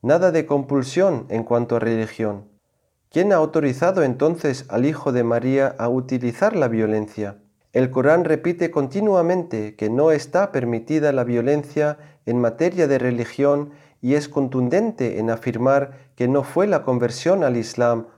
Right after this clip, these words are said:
lo que impulsó a los musulmanes de la época del profeta, la paz y bendiciones de Dios sean con él, a emprender guerras, sino, primer punto, como represalia justificada hacia aquellos que asesinaron, torturaron sin piedad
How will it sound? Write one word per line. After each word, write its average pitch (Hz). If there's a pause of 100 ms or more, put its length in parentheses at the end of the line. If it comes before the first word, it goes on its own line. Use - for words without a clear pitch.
lo 117
que 127
impulsó 131
a 120
los 117
musulmanes 127 (180)
de 113
la 110
época 143
del 113
profeta, 131 (240)
la 110
paz 151
y 143
bendiciones 123
de 110
Dios 165
sean 110
con 110
él, 120 (260)
a 104
emprender 120
guerras, 104 (240)
sino, 139 (420)
primer 147
punto, 123 (480)
como 135
represalia 131
justificada 135
hacia 127
aquellos 147
que 123
asesinaron, 123 (300)
torturaron 123
sin 190
piedad 139